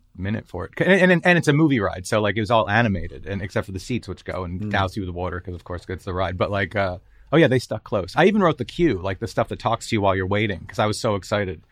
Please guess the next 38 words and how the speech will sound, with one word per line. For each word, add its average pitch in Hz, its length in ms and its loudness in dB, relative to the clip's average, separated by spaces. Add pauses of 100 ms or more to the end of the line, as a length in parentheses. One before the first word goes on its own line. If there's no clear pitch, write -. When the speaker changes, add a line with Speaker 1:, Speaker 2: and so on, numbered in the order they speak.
(240)
Speaker 1:
I - 40 -10
think 175 120 -2
the 165 60 -4
script, - 360 0
I 127 100 6
thought 143 140 6
it - 20 6
was 123 120 0
gonna 156 160 4
be 131 100 2
an 120 100 -2
easy 120 240 0
gig. 113 260 0
It 107 60 -4
was 101 260 -8
a 110 100 -4
year 117 200 0
and 117 80 -2
a 110 80 -2
half. 107 340 -2 (600)
And 117 180 4
the 107 80 2
script - 320 -2
was 110 120 -4
sixty - 500 -8
pages, 131 480 -6 (100)
I 135 60 -4
think. 147 320 -10 (240)
Speaker 2:
Sixty 104 420 -4
pages? 98 540 -2 (180)
Speaker 1:
Yeah, 104 60 -6
yeah. 98 120 -6 (520)
Speaker 2:
That 104 160 -2
covers, 95 500 -4
uh, 104 40 -14
what, 87 260 -8
a - 20 -12
four-minute 92 800 -6